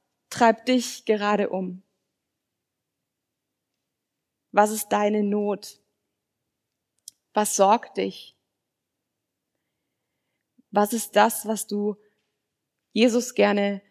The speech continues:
ausschütten möchtest aus deinem Herzen?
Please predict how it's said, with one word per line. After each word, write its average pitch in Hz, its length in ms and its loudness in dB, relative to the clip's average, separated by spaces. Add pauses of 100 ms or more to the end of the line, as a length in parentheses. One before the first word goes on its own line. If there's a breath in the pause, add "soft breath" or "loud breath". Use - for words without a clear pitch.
(440)
ausschütten 190 680 0
möchtest 185 520 -10
aus 185 100 -16
deinem 190 260 -6
Herzen? 180 520 -10